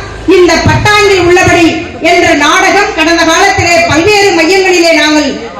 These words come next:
மிக போட்டிருக்கின்றோம். அதனுடைய ஒரு பகுதியாக இன்றைக்கு இந்த வில்லிவாக்கம் பகுதியிலே இந்த நாடகம் அரங்கேற இருக்கின்றது. அஹ், இது வந்து உண்மையிலேயே பொதுமக்களை சிந்திக்க வைக்கின்ற நாடகம். தொடர்ந்து இந்திய ஜனநாயக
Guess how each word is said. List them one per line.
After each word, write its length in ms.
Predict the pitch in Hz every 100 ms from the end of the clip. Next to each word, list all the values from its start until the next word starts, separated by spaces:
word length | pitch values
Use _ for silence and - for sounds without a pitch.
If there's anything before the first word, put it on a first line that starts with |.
| -
மிக 180 | 285 339
போட்டிருக்கின்றோம். 880 | 349 381 370 349 320 311 285 320 381 -
அதனுடைய 460 | 269 294 415 415 359
ஒரு 140 | 330
பகுதியாக 580 | 320 311 359 349 330 302 294 269 - - 277
இன்றைக்கு 480 | 339 349 330 330 311
இந்த 200 | 302 311
வில்லிவாக்கம் 640 | 311 392 403 359 359 330
பகுதியிலே 380 | 320 320 311 302
இந்த 160 | 285 277
நாடகம் 440 | 285 330 320 285
அரங்கேற 400 | 269 311 359 330 302
இருக்கின்றது. 580 | 311 320 311 302 330 359 - - - - - -
அஹ், 160 | 311 320 311
இது 300 | 349 339 330
வந்து 260 | 339 403 359
உண்மையிலேயே 600 | - 311 359 370 370 370 370 359 -
பொதுமக்களை 640 | 302 381 359 330 330 392 359 - - -
சிந்திக்க 380 | 349 339 403 427
வைக்கின்ற 420 | 381 359 349 320 320
நாடகம். 520 | 285 302 320 320 330 339 - - - -
தொடர்ந்து 500 | 285 381 392 403 349
இந்திய 260 | 311 392
ஜனநாயக 500 | 330 339 339 349 330